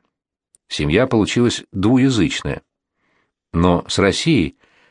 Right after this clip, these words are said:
жена была связана даже прочнее, чем он сам. Ида вступила в аргентинскую компартию, выучила русский. Писала письма Троцкому и его сыну Седову.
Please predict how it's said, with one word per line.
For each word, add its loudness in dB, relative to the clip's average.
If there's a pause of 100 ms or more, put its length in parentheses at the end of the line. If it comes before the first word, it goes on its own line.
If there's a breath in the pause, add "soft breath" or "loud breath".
(100)
жена 0
была 2
связана 0
даже 2
прочнее, 0
чем 0
он 2
сам. -2 (1040)
Ида 2
вступила 0
в 2
аргентинскую 2
компартию, 0 (400)
выучила 2
русский. -2 (880)
Писала 2
письма 0
Троцкому 2
и -2
его 2
сыну 0
Седову. 0